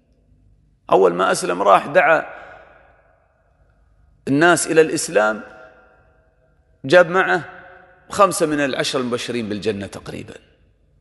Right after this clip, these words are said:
الزبير وطلحة و-، وعثمان، كل هؤلاء أسلموا على يد أبي بكر الصديق. أنفق أربعين ألفًا في بداية الدعوة على النبي صلى الله عليه وسلم. كان يعتق العبيد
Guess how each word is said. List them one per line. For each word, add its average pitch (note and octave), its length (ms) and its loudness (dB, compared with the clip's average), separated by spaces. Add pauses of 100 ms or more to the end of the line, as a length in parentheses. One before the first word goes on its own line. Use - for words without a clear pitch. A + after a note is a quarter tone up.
(120)
الزبير A#2 680 2
وطلحة A2+ 800 0
و-، B2+ 540 0 (240)
وعثمان، C3 600 0
كل G#3+ 220 4
هؤلاء F#3+ 260 2
أسلموا E3+ 340 -4
على C#3 200 -2
يد C3+ 120 -2
أبي A#2+ 160 -6
بكر A#2+ 240 -4
الصديق. G2+ 480 -10 (1080)
أنفق G3 560 2
أربعين F#3 580 2
ألفًا D3 600 -2
في C#3+ 140 -4
بداية C3+ 380 2
الدعوة G#2+ 420 -2
على A2+ 160 -2
النبي G#2+ 320 -6
صلى G2+ 240 -8
الله F#2 200 -8
عليه G2 180 -16
وسلم. - 380 -14 (1300)
كان G3+ 200 4
يعتق G#3 380 2
العبيد E3+ 460 2